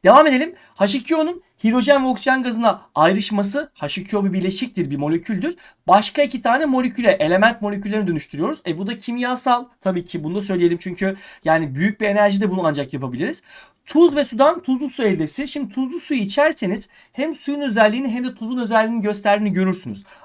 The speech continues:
Halbuki kimyasal bir değişmiş olsaydı, değişim olsaydı o özellikleri göstermemesi gerekirdi. Yani o zaman burada demek ki olay fizikseldir. O zaman bir dört fiziksel, iki üç kimyasal, cevap da bu durumda ne oluyor?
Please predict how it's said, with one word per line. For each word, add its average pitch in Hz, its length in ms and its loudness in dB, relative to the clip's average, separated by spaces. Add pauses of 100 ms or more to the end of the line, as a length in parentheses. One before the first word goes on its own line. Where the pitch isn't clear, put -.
Halbuki 269 520 2
kimyasal 226 640 2
bir 196 80 -4
değişmiş 220 400 -4
olsaydı, 170 400 -2
değişim 165 320 -2
olsaydı 151 480 -4 (260)
o 247 180 4
özellikleri 220 540 2
göstermemesi 202 680 -2
gerekirdi. 123 400 -6
Yani 196 180 4
o 202 80 0
zaman 214 240 4
burada 220 200 0 (120)
demek 185 200 -4
ki 202 60 -8
olay 226 240 2
fizikseldir. 165 680 -4 (320)
O 202 80 6
zaman 214 360 4
bir 262 240 2
dört 233 220 0
fiziksel, 226 560 0 (100)
iki 202 260 -4
üç 196 220 -4
kimyasal, 208 640 2
cevap 208 260 4
da 160 100 -2
bu 143 80 -6
durumda 139 200 -4
ne 208 80 -2
oluyor? 202 300 2